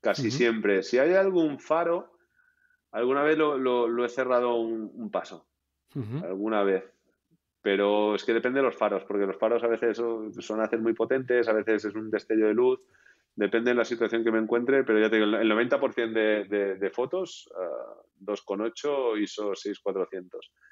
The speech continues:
Speaker 1: Y, y con un treinta y cinco sí que cierro. Con un treinta y cinco, con el uno punto cuatro suelo tirar a dos, a F dos normalmente.
Speaker 2: Ujú.
Speaker 1: Porque ahí sí que, que gano un poquito más de, de, de nitidez y de enfoque.
Speaker 2: ¿Y tiempo de exposición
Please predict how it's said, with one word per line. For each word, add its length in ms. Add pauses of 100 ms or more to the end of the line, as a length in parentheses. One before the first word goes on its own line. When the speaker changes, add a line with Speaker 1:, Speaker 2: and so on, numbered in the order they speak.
(460)
Speaker 1:
Y, 880
y 40
con 180
un 60
treinta 240
y 60
cinco 240
sí 140
que 100
cierro. 360 (480)
Con 120
un 100
treinta 280
y 60
cinco, 300
con 120
el 80
uno 160
punto 240
cuatro 400
suelo 260
tirar 240
a 40
dos, 420
a 100
F 160
dos 300
normalmente. 540
Speaker 2:
Ujú. 220 (440)
Speaker 1:
Porque 160
ahí 80
sí 120
que, 240
que 100
gano 180
un 60
poquito 260
más 180
de, 480 (540)
de, 320
de 160
nitidez 440
y 40
de 100
enfoque. 360 (280)
Speaker 2:
¿Y 160
tiempo 380
de 60
exposición 840